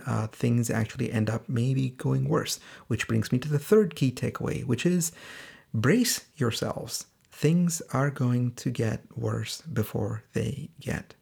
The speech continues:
better. What the data shows us and what the science tells us is that we are going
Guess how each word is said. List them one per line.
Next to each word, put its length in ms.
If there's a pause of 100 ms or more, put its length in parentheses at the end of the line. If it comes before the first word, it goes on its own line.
(160)
better. 320 (760)
What 160
the 80
data 240
shows 260
us 220
and 100
what 120
the 60
science 380
tells 300
us 240
is 300
that 340 (320)
we 200
are 200
going 340